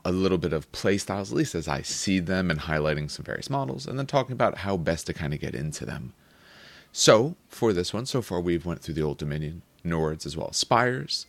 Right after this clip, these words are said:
If you have interest in any of those factions or just wanna see someone else's take on them, um, there is a playlist on YouTube with all of this there, so you can go back and look at any of those. But otherwise, the goal of this one is to explain to you why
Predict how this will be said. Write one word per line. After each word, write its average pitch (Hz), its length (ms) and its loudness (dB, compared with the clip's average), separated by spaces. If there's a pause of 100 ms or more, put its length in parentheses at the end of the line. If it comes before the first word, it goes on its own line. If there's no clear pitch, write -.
(400)
If 92 340 4
you 82 140 0
have 76 260 -2
interest 110 400 -2
in 80 80 2
any 76 140 2
of 64 40 -6
those - 140 -6
factions 110 420 2
or 98 80 2
just 110 180 -4
wanna 101 140 -4
see 98 140 0
someone 78 260 -4
else's - 240 -12
take 104 260 4
on 95 140 -6
them, 95 220 -2 (400)
um, 73 320 -2
there 85 220 4
is 76 220 0
a 71 120 -2
playlist 92 640 4
on 73 180 -4
YouTube 80 420 2
with 76 140 -6
all 60 160 -4
of 67 80 -10
this - 160 -8
there, 139 300 2
so - 120 -2
you 71 60 -2
can 71 60 -4
go 76 80 4
back 73 240 4
and 71 100 -4
look 73 140 -4
at 69 80 -2
any 67 180 -8
of 101 100 -14
those. 87 360 2 (420)
But 123 120 8
otherwise, 117 580 2
the - 80 -8
goal 95 220 6
of 85 80 0
this 110 200 2
one 76 320 -4
is 82 200 -2
to 87 100 -4
explain 90 340 -2
to 95 140 -6
you 80 420 -4
why 78 460 -2